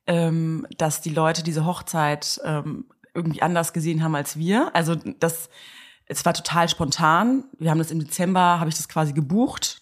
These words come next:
ja, und, ähm, da waren die, waren halt irgendwie die ganze, wir haben es ganz klein gemacht, nur mit Familie, und es ist einfach auch, also die Bedeutung der Hochzeit für uns als Paar war eine andere als die, ähm, für die Familie.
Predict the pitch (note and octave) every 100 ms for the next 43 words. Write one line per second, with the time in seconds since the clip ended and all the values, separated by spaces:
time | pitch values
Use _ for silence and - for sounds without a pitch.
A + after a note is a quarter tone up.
0 | _ E3 D#3 F3+ - E3+ E3+ D#3+ - D#3+
1 | D#3+ D#3+ - - - - - - D#3+ D#3+
2 | F3 D3 - D#3+ E3 E3+ E3+ D#3 D3 D#3+
3 | - D#3+ D#3+ D#3+ - D3 - D#3+ G3+ A3
4 | A3 A3 F#3 E3 - E3 E3 G#3 G#3+ A3
5 | E3 - - D#3 D#3 F3 - D3 D#3+ -
6 | - - - - - E3 D#3 D#3+ D#3+ E3+
7 | - _ _ _ F3 D#3 D3 E3 A3 B3
8 | A3 G3+ G3+ - F3 D#3 G#3 - - F3
9 | D3 D#3 - - - F#3 A3 - E3+ E3
10 | - F#3+ G3 D#3+ D3 - D#3 D#3+ - F#3
11 | G3+ F#3 G3 - D#3 - F3 F3+ F3+ F3+
12 | _ - _ - E3 D#3+ - F3 D#3 E3+
13 | E3+ D#3+ C#3+ - -